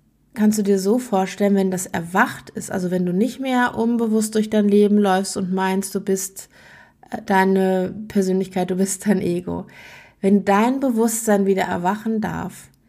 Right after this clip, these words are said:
dann ist das die Reinform der Glückseligkeit, die Reinform leerer Intelligenz, also des, des, der absoluten Wissens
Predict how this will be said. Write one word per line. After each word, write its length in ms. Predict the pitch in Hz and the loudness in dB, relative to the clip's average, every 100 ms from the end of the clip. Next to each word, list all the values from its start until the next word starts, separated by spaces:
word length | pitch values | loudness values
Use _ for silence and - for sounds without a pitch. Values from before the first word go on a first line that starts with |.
| _ _ _ _ _ _ | _ _ _ _ _ _
dann 680 | - 190 202 233 247 254 262 - - _ _ _ _ _ _ _ - | 0 4 4 4 2 0 -2 -12 -20 _ _ _ _ _ _ _ 0
ist 300 | 220 214 - | 2 2 2
das 260 | 208 196 - | 2 2 -2
die 160 | 202 | -2
Reinform 1080 | 190 180 180 190 226 262 285 - 220 214 214 | -2 0 4 6 6 2 -2 0 6 8 8
der 160 | 202 185 | 6 2
Glückseligkeit, 1120 | 190 190 - 170 170 180 - - 175 175 - _ _ | -2 -4 -6 -6 -4 -6 -10 -14 -12 -12 -16 _ _
die 100 | 196 | -6
Reinform 1300 | 190 190 185 196 226 262 277 - 208 196 190 190 190 - | -6 -2 2 4 4 2 -4 -2 2 4 4 2 0 -6
leerer 640 | - 190 202 226 220 214 | -2 4 8 8 6 2
Intelligenz, 720 | 202 208 190 185 185 175 180 | 0 -4 -4 -4 -2 -4 -4
also 180 | - 180 | -6 -8
des, 220 | 180 180 - _ - | -8 -10 -14 _ -8
des, 340 | 202 180 - - 196 - _ | -8 -6 -10 -10 -12 -12 _
der 320 | - 190 196 | -6 -4 -2
absoluten 680 | - - - 214 214 214 185 | -4 -6 -4 2 2 2 0
Wissens 640 | 202 208 196 180 - - | 0 -2 -8 -10 -12 -16